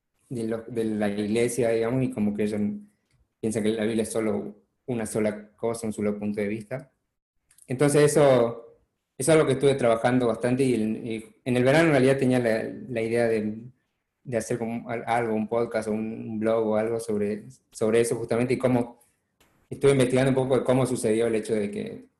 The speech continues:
de que eso pasó, de que el mundo académico se distanció tanto y perdió contacto con, con la iglesia. Incluso yo, incluso mi te-, la, la tesis que estoy pensando en la mente ahora, que en realidad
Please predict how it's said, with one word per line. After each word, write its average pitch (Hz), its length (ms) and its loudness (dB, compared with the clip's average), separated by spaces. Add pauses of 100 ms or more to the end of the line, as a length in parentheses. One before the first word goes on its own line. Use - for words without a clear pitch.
(520)
de 110 180 -2
que 117 100 2
eso 113 140 -4
pasó, 113 220 2
de 120 100 4
que 107 60 0
el 104 60 0
mundo 113 200 2
académico 110 400 -2
se 101 160 -6
distanció 101 500 -6
tanto 113 420 -8 (1040)
y - 80 -12
perdió 110 300 0
contacto 107 800 -2 (480)
con, 104 760 -2 (1300)
con 110 180 -4
la 101 60 -2
iglesia. 117 280 0
Incluso 147 340 0
yo, - 200 -4
incluso 139 420 -4 (460)
mi 113 140 -4
te-, - 240 -2
la, 113 240 2
la 104 160 0
tesis 127 240 0
que 110 80 -10
estoy 110 480 -4
pensando 113 360 -4
en 110 40 0
la 107 60 0
mente 117 200 0
ahora, 117 140 2
que 113 60 -2
en 107 60 2
realidad 104 340 0